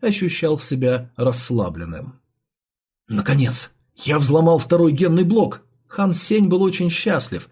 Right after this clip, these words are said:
и решил испробовать свои силы. Теперь аура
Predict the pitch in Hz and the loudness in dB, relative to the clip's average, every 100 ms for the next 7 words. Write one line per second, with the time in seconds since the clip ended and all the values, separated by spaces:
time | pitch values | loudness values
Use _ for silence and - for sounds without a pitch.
0 | - 196 190 175 220 202 196 - 185 175 | -4 0 0 0 2 2 0 -2 -2 0
1 | 175 170 170 165 165 - 131 90 - - | 0 -2 0 0 0 0 -2 -4 -10 -20
2 | _ _ - 107 135 131 147 156 131 90 | _ _ -6 -2 0 0 -2 0 0 -2
3 | - | -8